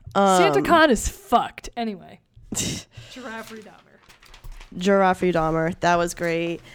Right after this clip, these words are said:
Speaker 2: At that point, I was like, "Shit, is Weekend Update my favorite part of this episode?" I don't know. <laughs>
Speaker 1: Um, yeah, and then we had Aristotle Atari as the Laughing Tosh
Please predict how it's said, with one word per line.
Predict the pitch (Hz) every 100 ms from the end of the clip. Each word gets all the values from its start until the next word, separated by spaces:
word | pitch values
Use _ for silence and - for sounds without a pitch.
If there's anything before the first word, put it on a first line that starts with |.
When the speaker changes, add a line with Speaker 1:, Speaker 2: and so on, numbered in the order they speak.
| - -
Speaker 2:
At | 190
that | 190
point, | 208 196
I | 139
was | 185
like, | 175 160
"Shit, | - 180 160
is | 175 180
Weekend | 185 202 185
Update | - 185 180 185 180 _ _ - -
my | 190 185
favorite | 190 180
part | 175 175
of | 175
this | 175
episode?" | 156 180 214 214 220 214 - _ _
I | 175
don't | 180 175 - -
know. | 92 - _ _
<laughs> | - - - - _ _ _ _ _ _ _
Speaker 1:
Um, | 247 226 226 240 240 247 254 _
yeah, | 294 427 339
and | 254
then | 302
we | 311
had | 302 269 226
Aristotle | 240 220 226 - 220 220
Atari | 214 - 240 330 269 240 240
as | - 220 202
the | 208 226 214 _ -
Laughing | 196 196 214 - 285 277
Tosh | - 233 240 269 -